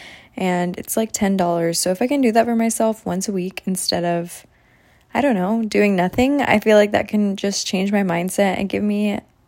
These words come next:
a little burst of positivity that I might need. And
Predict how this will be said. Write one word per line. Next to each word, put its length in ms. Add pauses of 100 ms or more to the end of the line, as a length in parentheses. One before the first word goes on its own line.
(160)
a 60
little 640
burst 400
of 100
positivity 680
that 120
I 100
might 240
need. 380
And 400